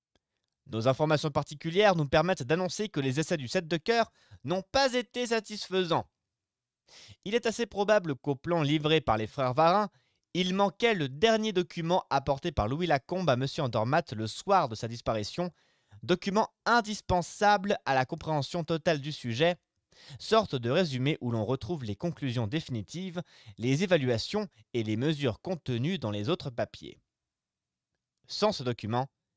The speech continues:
les plans sont imparfaits, de même que, sans les plans, le document est inutile. Donc, il est encore temps d'agir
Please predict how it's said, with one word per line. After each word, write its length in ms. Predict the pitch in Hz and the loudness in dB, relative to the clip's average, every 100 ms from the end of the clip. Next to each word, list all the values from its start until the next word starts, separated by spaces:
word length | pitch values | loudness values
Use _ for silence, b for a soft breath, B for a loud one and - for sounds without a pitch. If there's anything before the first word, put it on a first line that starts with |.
| _ _ _ _ _ | _ _ _ _ _
les 200 | 110 131 | -2 -2
plans 400 | 131 - 170 185 - | -2 0 2 2 -2
sont 240 | - 110 151 | -10 -4 -4
imparfaits, 580 | 147 107 - 131 156 - _ _ _ _ _ | -2 -4 -2 -2 -2 -6 _ _ _ _ _
de 220 | 98 143 | -2 2
même 300 | 143 180 185 | 4 2 2
que, 280 | - 170 151 - | -2 0 0 -2
sans 240 | - 190 | -6 -2
les 140 | 156 104 | -2 0
plans, 300 | 156 170 - _ _ _ _ _ | 0 -2 -4 _ _ _ _ _
le 200 | 104 101 | -6 -2
document 580 | 180 - 120 113 143 - _ | -2 -2 -4 -2 -2 -4 _
est 200 | 117 110 | -6 -4
inutile. 540 | 208 175 - 95 71 - _ _ _ _ _ _ _ _ _ _ _ _ _ _ B B - | -6 -6 -6 -12 -12 -20 _ _ _ _ _ _ _ _ _ _ _ _ _ _ B B 0
Donc, 420 | 214 269 240 - - _ _ _ | 2 2 -2 -12 -18 _ _ _
il 100 | 185 | 2
est 140 | 220 | 2
encore 280 | 220 240 214 | 4 2 2
temps 200 | - 233 | 0 2
d'agir 500 | 202 202 175 190 110 | 4 4 2 -4 -4